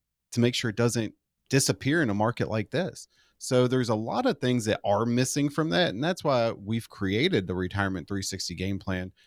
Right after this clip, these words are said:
over the last twenty years that really focuses on all aspects of retirement planning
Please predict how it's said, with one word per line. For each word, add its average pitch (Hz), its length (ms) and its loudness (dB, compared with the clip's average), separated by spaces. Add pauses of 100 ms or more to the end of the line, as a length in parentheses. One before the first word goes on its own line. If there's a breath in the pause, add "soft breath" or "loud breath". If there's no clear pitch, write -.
(140 soft breath)
over 95 140 -4
the 98 60 0
last 98 300 4
twenty 104 300 -4
years 110 440 -2
that 101 140 0
really 123 300 0
focuses 104 640 0
on 98 200 0 (140)
all 110 260 2 (100)
aspects 98 540 -2
of 85 120 -6
retirement 87 560 -6
planning 95 380 -4